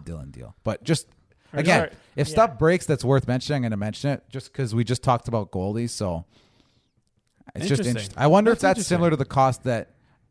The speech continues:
Speaker 1: the Caps would have had to pay for Seattle not to select him.
Speaker 3: Maybe.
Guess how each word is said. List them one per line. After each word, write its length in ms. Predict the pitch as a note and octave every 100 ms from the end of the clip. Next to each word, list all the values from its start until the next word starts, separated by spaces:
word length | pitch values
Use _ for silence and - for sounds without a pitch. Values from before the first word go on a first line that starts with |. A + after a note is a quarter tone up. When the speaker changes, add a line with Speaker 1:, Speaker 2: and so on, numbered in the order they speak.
| _
Speaker 1:
the 100 | -
Caps 360 | A#2+ C3 A#2+ A2
would 80 | B2+
have 60 | A#2+
had 160 | A2
to 80 | G2
pay 240 | - A#2 A2
for 240 | - G#2+
Seattle 360 | - A2 G2+ F2+
not 340 | G2+ B2 -
to 80 | A2
select 400 | - G2+ A2+ -
him. 60 | - -
Speaker 3:
Maybe. 360 | D3+ G#2 G2